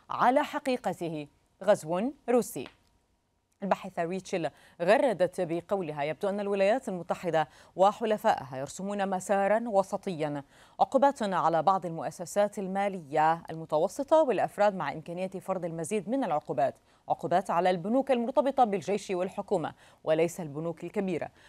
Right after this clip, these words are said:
توسيع نطاق القيود المفروضة على الديون لا عقوبات على الصادرات بعد". الباحث شادي حميد غرد قائلا: "يبدو أن روسيا تقوض مصالحها الوطنية،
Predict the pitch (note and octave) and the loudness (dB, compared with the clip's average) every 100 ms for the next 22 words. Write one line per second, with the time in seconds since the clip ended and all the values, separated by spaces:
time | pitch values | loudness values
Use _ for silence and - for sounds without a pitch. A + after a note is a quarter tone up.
0 | - B3+ - D#4+ A#3+ G3+ F3+ D3 - - | -2 -2 2 4 6 4 0 -4 0 0
1 | - F3 - G#3 F#3+ E3+ D#3+ - G3 F3 | 0 -8 -4 -4 -2 -4 -6 -8 -4 -4
2 | - D3 D3+ A#3 G3 A3 C#4 D#4+ D4+ G#3+ | 0 2 4 2 0 0 2 2 0 2
3 | F3 B3+ D#4+ C#4+ C#4 B3+ G#3 G#3 G3+ F#3 | 4 4 4 0 2 4 6 4 6 4
4 | F3+ _ _ - C3 A3+ C#4 E3 - - | 4 _ _ -4 2 4 4 2 0 0
5 | E3+ D3+ D3+ D3 - C4+ F#3 B2+ C#3 C3 | 0 2 0 0 0 -2 -2 -2 -4 -2
6 | D#3 - _ - - G#3+ A#3+ - A#3 - | -4 -4 _ -20 -6 0 2 2 -4 -6
7 | G3 - C4 G#3+ F#3 - F#3 A3+ G3 F#3 | -6 -4 -4 -4 -6 -6 -4 -4 0 0
8 | E3+ F3+ G3 F3+ F3+ F3 - A#3 A#3 F3 | 2 2 0 2 4 4 4 2 2 0
9 | E3 E3+ F3+ E3+ F3 F#3 G#3 A3+ F#3+ F#3+ | -2 0 -2 0 -2 0 -4 -2 -4 -4
10 | F#3 A#3+ G3+ F3 F3+ F3 F#3 F3+ G3+ F3+ | -2 -2 -2 -4 -4 -2 2 2 2 -2
11 | D#3+ E3+ E3 F3+ F#3+ F3+ D3+ C#3 | -2 -2 -2 -2 -2 -2 0 -2